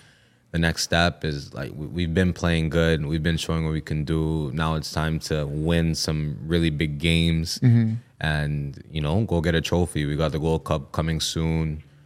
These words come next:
Speaker 1: uh, a couple other tournaments soon, wh-, which we could be part of. So now it's time to go get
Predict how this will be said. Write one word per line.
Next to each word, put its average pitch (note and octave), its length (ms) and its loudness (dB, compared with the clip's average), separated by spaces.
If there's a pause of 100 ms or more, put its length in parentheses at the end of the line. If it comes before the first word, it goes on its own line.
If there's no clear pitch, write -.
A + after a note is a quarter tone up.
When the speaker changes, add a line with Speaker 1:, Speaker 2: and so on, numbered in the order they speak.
(280)
Speaker 1:
uh, D2 320 0
a - 40 -20
couple E2 240 -2
other D#2+ 180 0
tournaments D#2 540 -2
soon, D#2+ 720 -2
wh-, D2 240 -4
which D#2 200 -8
we D2 80 -6
could D2 220 -4
be D#2+ 120 0
part D#2 340 0
of. D#2 220 0
So D2 200 -4
now D2+ 320 -2
it's - 220 -8 (200)
time D2+ 240 -2
to D2 80 -2
go D2 180 -2
get C#2+ 280 -4